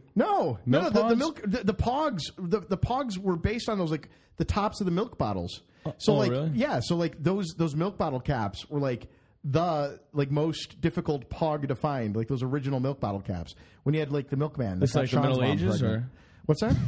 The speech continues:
Speaker 2: This is during the Middle Ages,
Speaker 1: <laughs> No,
Speaker 2: or?
Speaker 1: like, similar, like, the nineteen, what, the nineteen seventies and sixties?
Speaker 2: Yeah, I was born in eighty-five.
Speaker 1: When it, well, it really?
Speaker 2: Yeah.
Speaker 1: Yeah.
Speaker 2: Never, s-,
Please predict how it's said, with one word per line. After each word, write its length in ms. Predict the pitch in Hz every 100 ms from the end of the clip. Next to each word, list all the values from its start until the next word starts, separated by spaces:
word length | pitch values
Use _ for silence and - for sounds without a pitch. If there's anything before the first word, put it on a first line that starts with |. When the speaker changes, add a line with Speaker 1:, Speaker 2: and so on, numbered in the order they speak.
| - - - -
Speaker 2:
This 80 |
is 40 | 123
during 200 | 135 127
the 60 |
Middle 200 | 123 120
Ages, 380 | 120 147 175 165
Speaker 1:
<laughs> 0 |
No, 80 | 117
Speaker 2:
or? 40 | 110
Speaker 1:
like, 240 | 202 151
similar, 480 | - - 220 165 131
like, 180 | 147 139
the 60 | 160
nineteen, 360 | 151 165 190
what, 140 | 143 131
the 60 |
nineteen 500 | 139 143 147 131 113 -
seventies 920 | - - - 127 214 165 175 - -
and 100 | 170
sixties? 680 | - 180 175 - - 185 180
Speaker 2:
Yeah, 80 | 135
I 40 |
was 80 | 123
born 200 | 123 123
in 60 | 113
eighty-five. 340 | 107 113 107
Speaker 1:
When 100 | 196
it, 140 | 226 185
well, 200 | 202 151 151
it 140 | 175 151
really? 400 | 240 277 107 87
Speaker 2:
Yeah. 300 | 110 98 92 131
Speaker 1:
Yeah. 220 | 165 101 - - _ - - _ _ _ _ - _ _ -
Speaker 2:
Never, 260 | 123 117
s-, 140 | 127